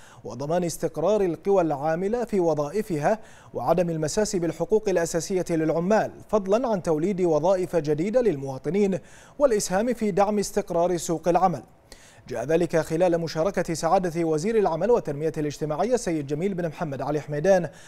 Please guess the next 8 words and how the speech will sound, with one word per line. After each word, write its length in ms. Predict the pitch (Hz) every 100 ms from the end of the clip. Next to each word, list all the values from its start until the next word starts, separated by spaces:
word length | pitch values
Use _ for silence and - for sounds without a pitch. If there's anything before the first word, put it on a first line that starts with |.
| - -
عبر 240 | 190 226
تقنية 400 | 214 220 233 302 233
الاتصال 500 | 202 175 170 220 220
المرئي 500 | 202 190 208 214 127
في 200 | 143 147
أعمال 320 | 151 170 190
القمة 380 | 165 - 208 170
الإقليمية 720 | 160 143 180 180 160 175 202